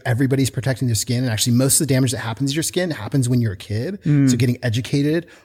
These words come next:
Speaker 1: on how to protect your skin early is,
Speaker 2: Yeah.
Speaker 1: like, so important.
Speaker 2: Dude.
Speaker 1: So it's like, she's like, "Yeah, yeah, I do movies, but, like, this, this
Speaker 2: Yeah.
Speaker 1: thing," she's like, "I'm really passionate about this."
Speaker 2: Man.
Speaker 1: And I love that. So that's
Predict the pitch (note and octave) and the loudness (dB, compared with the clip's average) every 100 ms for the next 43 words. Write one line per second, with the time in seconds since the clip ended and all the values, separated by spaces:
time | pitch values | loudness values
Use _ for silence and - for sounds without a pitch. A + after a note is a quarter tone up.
0 | _ A2 A#2 B2 C#3 D3 C#3+ - A#2 B2+ | _ -4 0 2 2 2 -2 -6 -4 -4
1 | - - G#2+ C3 - A#2 B2 - A#2 A#2 | -2 -4 -2 -4 -2 -2 -4 -4 -2 2
2 | A#2 A#2+ G#2 - F3 D#3 A2+ E3 F3+ A3 | 2 2 2 2 2 2 2 -4 -4 -4
3 | E3+ C#3+ F#2 G#2 - - C#3 D3 C#3 - | 0 0 -2 -6 -10 -6 0 0 0 -8
4 | _ _ _ _ - F3 C#3 C3+ - _ | _ _ _ _ -8 -2 -2 -2 -6 _
5 | - G#3 F#3+ E3 C#3+ C#3+ E3+ E3+ C3 B2+ | 0 2 4 4 2 2 4 4 2 -2
6 | - - _ - A2 F2+ G#2+ G2 C#3+ - | -6 -8 _ -10 -8 -8 -10 -6 -4 0
7 | - - - A#2+ - G#2 D#3+ E3+ D#3+ A#2+ | 0 0 -2 -2 0 2 2 0 -2 -6
8 | G2+ A2 A#2 B2 B2 A2+ A2 G#2 - A2 | -6 -2 0 0 0 -2 -6 -10 -8 -10
9 | G2+ G#2 - F#3 B2 C#2+ F#2+ G2 A2+ A#2+ | -8 -8 -8 -8 -8 -6 -2 0 2 2
10 | B2+ C3 C#3+ D3 B2 G#2+ - C3+ D#3 E3 | 2 2 4 4 2 -2 -4 0 2 2
11 | - - | 0 -2